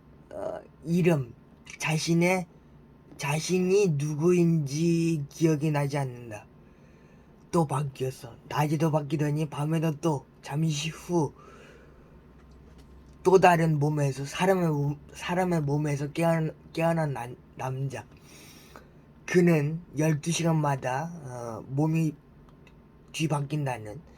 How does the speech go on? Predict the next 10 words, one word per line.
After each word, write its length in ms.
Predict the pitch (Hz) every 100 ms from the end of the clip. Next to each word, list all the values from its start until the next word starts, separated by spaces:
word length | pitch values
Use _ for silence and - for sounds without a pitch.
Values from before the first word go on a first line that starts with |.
| - - - - -
어, 140 | 104
사실을 540 | 139 160 165 165 170 143 - - - - -
깨닫게 560 | 170 160 151 156 156
되고, 400 | 139 139 123 101 - - - - - - - - - - - - - - - - - - - -
자신을 540 | - 160 160 175 180 156
둘러싼 680 | 160 160 151 151 139 135 160
사라-, 280 | 170 170 -
사람의, 720 | - - 165 170 170 180 180 - - -
사람들 580 | - - 170 175 165 151
사이에 540 | 147 156 151 135 143